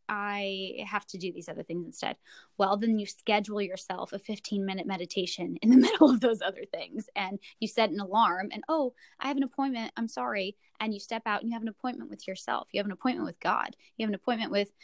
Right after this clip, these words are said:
your guides and your guardians and maybe a shaman even, and, like, get on a call with them. Um, being in a space where you acknowledge your strengths and your weaknesses. And is your strength the woo? Is it like,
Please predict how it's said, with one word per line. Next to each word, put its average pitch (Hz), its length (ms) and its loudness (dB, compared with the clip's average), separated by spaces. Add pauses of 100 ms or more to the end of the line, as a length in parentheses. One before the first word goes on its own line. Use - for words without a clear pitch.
(140)
your 214 240 4
guides 196 440 0
and 190 100 -8
your 175 100 -8
guardians 196 520 -2
and 185 260 -8
maybe 190 240 0
a 233 60 6
shaman 185 440 -2
even, - 300 -4 (220)
and, 180 100 -6
like, - 160 -10
get 190 160 0
on 214 140 2
a 226 40 0
call 233 220 6
with 254 160 0
them. 175 220 -8 (420)
Um, 196 320 -6 (260)
being 240 280 0
in 233 120 -2
a 208 40 -6
space 220 520 -4
where 190 360 -4 (260)
you 226 160 0
acknowledge 202 580 -2
your 180 100 -8
strengths - 420 -8
and 196 80 -4
your 185 100 -6
weaknesses. 196 580 -4
And 180 180 -6
is 214 200 -2
your 240 160 4
strength 226 640 0 (840)
the 208 180 0
woo? 220 440 6 (100)
Is 220 180 0
it 208 220 -2 (100)
like, 185 200 -4